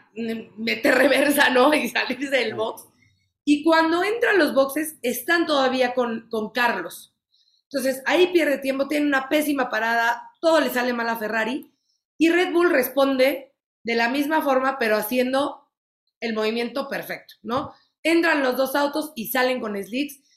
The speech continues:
sin ningún problema. Ya después viene la bandera roja y esa ya es otra parte de, de la historia. Pero, ¿qué pasa con Ferrari? O sea, ¿cómo es posible que haya cometido este error cuando podían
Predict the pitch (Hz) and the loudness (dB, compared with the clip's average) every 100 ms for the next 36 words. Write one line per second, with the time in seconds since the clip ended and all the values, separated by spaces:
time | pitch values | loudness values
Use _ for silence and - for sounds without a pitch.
0 | _ - 233 226 226 226 220 214 175 - | _ -10 -8 -6 -6 -6 -4 -4 -4 -8
1 | 196 320 320 320 320 226 247 240 214 208 | -2 0 0 -2 -4 -2 0 0 -2 -2
2 | 226 226 226 240 240 226 226 214 214 - | -2 0 -2 -2 -2 -2 -2 -4 -6 -10
3 | _ _ _ _ 262 262 254 240 233 233 | _ _ _ _ 0 2 0 0 0 0
4 | 226 208 208 196 208 208 202 226 202 170 | 2 0 -4 -6 -4 -4 -6 -6 -6 -6
5 | - _ _ _ 311 320 320 415 415 370 | -10 _ _ _ 2 2 2 -4 -2 -4
6 | - 302 269 254 277 254 220 220 - _ | -2 -2 -2 -2 -2 -2 -4 -6 -6 _
7 | _ _ _ _ _ _ _ _ _ _ | _ _ _ _ _ _ _ _ _ _
8 | _ _ 339 359 381 339 294 302 302 285 | _ _ 0 0 0 0 2 2 2 0
9 | 285 285 - 262 240 233 254 269 277 269 | 0 -4 -4 -2 -2 -2 0 0 2 0
10 | 254 254 269 247 214 254 330 - _ _ | 0 2 2 2 0 -2 -4 -14 _ _
11 | _ _ _ _ _ 254 247 240 247 247 | _ _ _ _ _ 0 0 -2 0 0
12 | 277 285 320 - | 0 0 0 -2